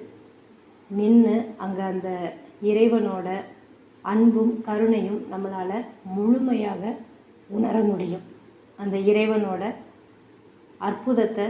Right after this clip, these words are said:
உணர உணர நமக்கு வார்த்தையை பயன்படுத்தி எதுவுமே சொல்ல தோணாது, நன்றி அப்படின்ற வார்த்தையை தவிர.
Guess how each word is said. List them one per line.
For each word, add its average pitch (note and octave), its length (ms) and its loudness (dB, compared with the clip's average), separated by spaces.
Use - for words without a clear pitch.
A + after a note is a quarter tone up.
உணர A3+ 340 2
உணர G3 440 -2
நமக்கு F#3+ 360 -8
வார்த்தையை A#3 520 0
பயன்படுத்தி G3 800 -4
எதுவுமே G3+ 420 0
சொல்ல F#3+ 240 -4
தோணாது, F3 720 -10
நன்றி F#3+ 460 -2
அப்படின்ற F3 420 -8
வார்த்தையை D#3+ 440 -10
தவிர. D#3+ 280 -14